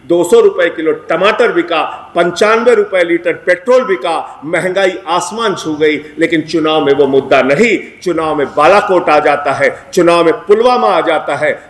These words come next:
चुनाव में हिंदू आ जाता है, चुनाव में मुसलमान आ जाता है, चुनाव में गाय आ जाती है, चुनाव में बकरी आ जाती है,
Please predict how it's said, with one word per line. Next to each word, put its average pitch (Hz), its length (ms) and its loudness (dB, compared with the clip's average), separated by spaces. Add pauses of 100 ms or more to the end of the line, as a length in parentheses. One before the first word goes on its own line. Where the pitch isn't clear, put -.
चुनाव 190 340 2
में 160 120 2
हिंदू 254 320 2
आ 180 120 4
जाता 156 360 -2
है, 147 280 -4 (140)
चुनाव 202 280 0
में 180 100 -2
मुसलमान 233 560 0
आ 196 100 0
जाता 170 340 -2
है, 147 240 0 (180)
चुनाव 208 280 0
में 190 140 -2 (120)
गाय 262 240 4
आ 220 100 0
जाती 185 360 -4
है, 147 260 -4 (160)
चुनाव 202 300 0
में 196 100 0
बकरी 294 460 0
आ 226 120 2
जाती 180 360 -2
है, 151 260 -6